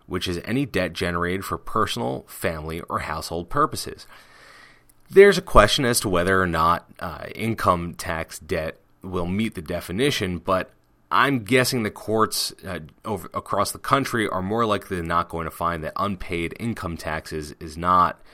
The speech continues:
a consumer debt. Now, look, there's been, uh, a little bit of back and forth on this issue. So courts, for example, in the Third Circuit, which is Pennsylvania, New Jersey, Delaware,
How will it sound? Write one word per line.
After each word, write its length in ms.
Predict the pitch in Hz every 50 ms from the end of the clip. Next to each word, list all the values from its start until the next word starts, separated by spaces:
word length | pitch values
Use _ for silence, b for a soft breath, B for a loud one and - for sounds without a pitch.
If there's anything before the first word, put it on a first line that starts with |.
| B B -
a 220 | - 82 82 78 73
consumer 640 | - - 82 78 - - 92 82 76 73 71 67 - -
debt. 240 | 92 82 67 - B B B B B B B B B B B B - -
Now, 140 | - 131
look, 200 | 117 104 90 -
there's 200 | - 104 98 87
been, 480 | 85 90 127 123 120 117 113 113 110 104 B B B B B B - -
uh, 420 | - 95 87 82 80 78 78 73 53 50 58 57 - - -
a 80 | -
little 240 | 104 107 120 123 120
bit 140 | 95 113 101
of 100 | 98 -
back 200 | 101 92 92 -
and 120 | 90 82
forth 280 | - - 101 101 98 -
on 140 | 101 95 101
this 160 | 98 92 -
issue. 300 | 92 95 - - 110 104
So 300 | - - 82 82 80 - - -
courts, 360 | - - 120 120 113 - - - - _ _ _ _ _ _ _ 73 69
for 220 | - - 101 95
example, 600 | 90 85 92 92 92 92 - 90 85 85 80 - -
in 360 | - 85 80 78 78 78 73
the 120 | 78 78
Third 340 | 76 - - 101 98 95 92
Circuit, 340 | - 85 78 - - 73 57
which 180 | 52 71 - 78
is 140 | 71 71
Pennsylvania, 640 | - _ - 80 82 - 80 71 80 80 80 80 78 78
New 140 | 78 80 76
Jersey, 400 | 71 80 73 73 73 71 69 69
Delaware, 560 | - 107 120 135 131 123 123 117 113 104